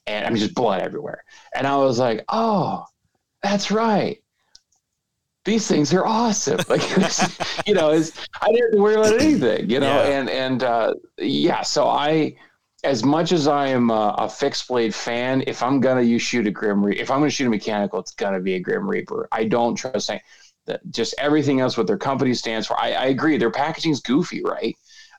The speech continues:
Speaker 1: Uh, it's, uh,
Speaker 2: <laughs>
Speaker 1: it is. And
Speaker 2: Yeah,
Speaker 1: if you've never
Speaker 2: yeah.
Speaker 1: seen, for the listeners, you've never seen a Grim Reaper packaging, it's literally a cardboard sheet with just a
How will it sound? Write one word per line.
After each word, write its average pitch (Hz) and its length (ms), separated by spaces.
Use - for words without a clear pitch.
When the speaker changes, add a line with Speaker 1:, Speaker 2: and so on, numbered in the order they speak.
Speaker 1:
Uh, 98 440
it's, 139 300
uh, 120 340
Speaker 2:
<laughs> - 240
Speaker 1:
it - 80
is. 330 280
And - 120
Speaker 2:
Yeah, 165 120
Speaker 1:
if 151 60
you've 156 100
never 226 160
Speaker 2:
yeah. 160 160
Speaker 1:
seen, 196 260
for 143 80
the 151 120
listeners, 170 480
you've 147 80
never 160 120
seen 180 300
a 143 40
Grim 131 220
Reaper 120 200
packaging, 135 520
it's 113 160
literally 143 300
a - 80
cardboard 160 560
sheet 107 380
with 127 120
just - 180
a 190 160